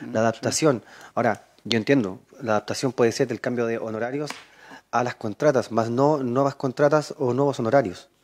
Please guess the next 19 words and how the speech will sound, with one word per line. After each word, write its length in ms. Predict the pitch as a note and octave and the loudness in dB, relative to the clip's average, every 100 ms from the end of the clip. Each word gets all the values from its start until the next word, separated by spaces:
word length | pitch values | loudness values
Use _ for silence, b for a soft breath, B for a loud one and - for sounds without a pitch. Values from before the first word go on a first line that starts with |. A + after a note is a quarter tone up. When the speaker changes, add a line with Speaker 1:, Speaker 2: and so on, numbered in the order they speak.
| B B B B | B B B B
Speaker 1:
Entonces, 600 | G#2 - B2+ A#2+ C3+ A#2+ - | -14 -2 -2 2 2 0 0
creo 180 | C3 | 2
que 180 | B2 C3 | 4 4
es 40 | B2+ | 2
importante 460 | A#2+ A2+ B2+ B2+ | 0 -4 -2 0
que, 580 | C3+ C#3 C#3 C3+ C3 B2+ | 2 2 2 2 0 -2
que 120 | B2 | 0
revisemos 520 | A#2+ A2+ G2 B2+ C3+ C3 | 2 2 2 0 0 0
ese, 460 | C#3 C#3 C3+ C3+ | 0 2 0 -2
ese 160 | C#3 C3+ | -2 0
tema, 140 | C#3 | 0
alcalde, 400 | C#3 - D#3+ E3 | 0 0 0 0
y 80 | E3 | -2
por 80 | D3+ | 0
eso 80 | D3 | 0
también 180 | D#3+ | 2
le 80 | E3 | 2
pedí 100 | D#3+ | 2
una, 220 | E3 E3 | 2 0